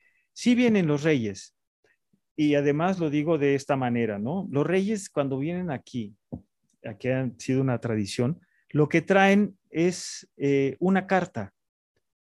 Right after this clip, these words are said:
Eh, esa carta que, que me, me conmueve mucho porque cuando me la han enseñado mis hijos o mis,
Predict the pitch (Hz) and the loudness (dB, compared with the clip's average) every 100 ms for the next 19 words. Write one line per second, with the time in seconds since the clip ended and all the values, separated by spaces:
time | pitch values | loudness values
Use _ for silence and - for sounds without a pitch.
0 | _ - 143 143 143 143 - - 196 208 | _ -2 2 4 6 4 2 2 4 4
1 | 185 170 175 185 185 131 113 113 107 104 | 4 4 4 0 0 -2 -2 -4 -8 -12
2 | - _ _ _ _ _ 131 - 117 113 | -18 _ _ _ _ _ -18 -14 -10 -8
3 | 110 110 110 120 113 117 117 120 143 143 | -8 -8 -8 -8 -6 -6 -6 -4 0 2
4 | 175 180 160 160 151 214 160 131 120 120 | 4 4 4 4 2 0 -2 -4 -4 -4
5 | 117 117 113 120 127 143 143 147 143 147 | -4 -4 -2 -2 0 -2 -4 -2 0 0
6 | 151 143 131 135 127 160 156 139 123 - | 0 0 -2 -2 -2 0 0 -2 -6 -6
7 | 117 117 110 - - | -6 -6 -8 -14 -20